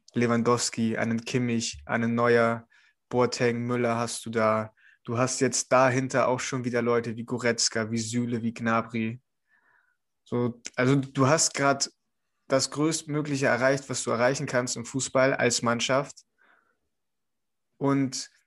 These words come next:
ich weiß nicht, ich hatte immer das Gefühl, so seit dieser, seit dieser Van Gaal-Zeit, so zweitausendneun, zweitausendzehn, wo dann auch eben Ribéry, Robben, Müller, wo die alle grad neu in die Mannschaft gekommen sind, dass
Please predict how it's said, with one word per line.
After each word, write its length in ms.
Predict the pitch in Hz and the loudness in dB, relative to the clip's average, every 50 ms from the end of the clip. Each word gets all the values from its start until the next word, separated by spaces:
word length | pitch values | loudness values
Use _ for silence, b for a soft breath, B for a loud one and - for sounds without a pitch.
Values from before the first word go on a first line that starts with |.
| _ - | _ -8
ich 180 | 139 123 117 | -6 -2 2
weiß 240 | 147 139 156 156 - | 4 4 4 4 2
nicht, 140 | 156 131 135 | 0 0 -2
ich 160 | 127 - 151 | 0 0 0
hatte 200 | 165 165 - 170 | -2 0 0 -2
immer 220 | 143 139 143 143 135 | 0 0 0 0 0
das 180 | 135 131 - | 0 -2 -2
Gefühl, 440 | - 131 - - 156 156 151 147 143 | -4 -6 -8 -2 0 0 2 2 0
so 180 | 127 135 127 123 | -2 -2 -4 -2
seit 320 | 120 131 131 135 131 139 | 2 2 2 2 2 -2
dieser, 380 | 139 123 120 127 113 113 113 110 | -2 -2 0 -2 -2 -2 -2 -2
seit 200 | 123 123 127 139 | -2 -4 -2 -2
dieser 220 | 131 - 131 123 | -2 -2 -2 -2
Van 260 | - - 123 117 117 | -2 -4 -4 -4 -4
Gaal-Zeit, 840 | 110 - 127 120 127 131 135 131 131 - - 104 104 104 104 104 - | -4 -2 2 4 4 4 2 2 0 -2 -2 -2 -2 -4 -4 -6 -10
so 300 | - - - - - 110 | -14 -16 -12 -12 -12 -10
zweitausendneun, 720 | - - - 120 117 117 113 110 113 113 117 117 120 123 123 | -8 -4 -2 0 2 2 2 0 0 0 0 2 2 2 0
zweitausendzehn, 840 | - - 117 113 110 113 113 - - 127 120 120 120 123 117 b b b b b b b - | 0 0 0 0 0 -4 -2 -2 0 0 0 -2 -2 -4 -8 b b b b b b b 0
wo 120 | 123 127 | 2 4
dann 180 | 123 120 123 113 | 4 4 2 2
auch 200 | 117 120 117 - | 2 2 0 0
eben 460 | - 127 123 117 117 110 110 117 120 | -2 -2 0 0 -2 -4 -4 -8 -6
Ribéry, 480 | 110 117 110 117 113 113 123 117 123 | -4 0 2 2 2 2 2 0 0
Robben, 360 | 117 113 113 113 110 110 110 113 | 0 0 0 0 0 0 0 0
Müller, 340 | 117 117 117 117 113 107 | 0 2 2 2 0 0
wo 80 | 113 113 | -2 -4
die 220 | 113 120 120 117 | -4 -4 -4 -2
alle 180 | - 113 113 117 | -2 -2 -2 -2
grad 240 | 117 - 110 110 117 | -4 -4 -4 -4 -2
neu 160 | 117 117 117 | -2 -2 -2
in 100 | 117 113 | -2 -2
die 80 | 113 113 | -4 -4
Mannschaft 340 | 117 120 120 - 120 110 | -4 -4 -6 -8 -10 -12
gekommen 300 | - 113 - 117 110 113 | -12 -12 -8 -6 -6 -4
sind, 280 | 110 117 120 127 131 - b b b b b b b b b b b b b b b b _ - | -4 -4 -4 -4 -6 -10 b b b b b b b b b b b b b b b b _ 0
dass 580 | - 123 123 123 - - - - - - - | 4 4 4 6 4 4 2 2 0 -2 -8